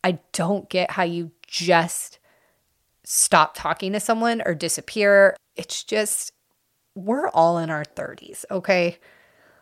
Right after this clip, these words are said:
Like, this isn't fuckboy twenty-one-year-old shit. Like, you're a thirty-year-old man. Learn how to use your words. <laughs> Like, be respectful.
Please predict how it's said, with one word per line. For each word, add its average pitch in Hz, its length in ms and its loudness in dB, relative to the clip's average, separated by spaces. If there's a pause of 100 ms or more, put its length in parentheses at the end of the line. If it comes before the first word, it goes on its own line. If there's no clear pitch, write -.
(100)
Like, 185 240 -4
this 208 220 0
isn't 214 300 -2
fuckboy 160 920 -2 (300)
twenty-one-year-old 156 800 -4
shit. - 240 -8
Like, 202 140 -8
you're 220 100 4
a 233 40 4
thirty-year-old 165 600 4
man. - 460 -14
Learn 196 240 4
how 196 100 6
to 185 60 2
use 175 220 -2
your 175 120 -4
words. - 560 0
<laughs> - 40 -20 (920)
Like, 180 140 -8
be 208 120 0
respectful. - 680 -2